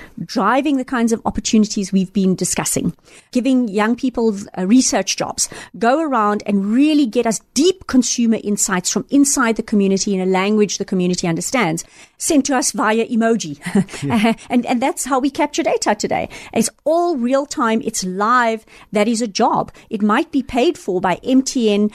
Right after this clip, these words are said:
Speaker 1: up here in Sandton or R M B up here in Sandton. It's linked to the company. It's linked into their value chain.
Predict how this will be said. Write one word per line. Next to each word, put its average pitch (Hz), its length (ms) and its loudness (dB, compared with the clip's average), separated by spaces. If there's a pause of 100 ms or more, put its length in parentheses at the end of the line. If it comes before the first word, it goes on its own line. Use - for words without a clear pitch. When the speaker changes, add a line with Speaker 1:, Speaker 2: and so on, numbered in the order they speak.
(180)
Speaker 1:
up - 160 -4
here 226 240 2
in 180 300 -2
Sandton 269 720 0
or 165 400 2
R 214 180 2
M 226 120 2
B 226 220 0
up 226 140 0
here 226 120 0
in 208 100 0
Sandton. 208 540 0
It's - 200 -8
linked 208 440 2
to 320 80 2
the 269 80 0
company. 254 420 0
It's - 160 -6
linked 208 400 2
into 240 480 0
their 190 200 4
value 175 400 0
chain. - 520 0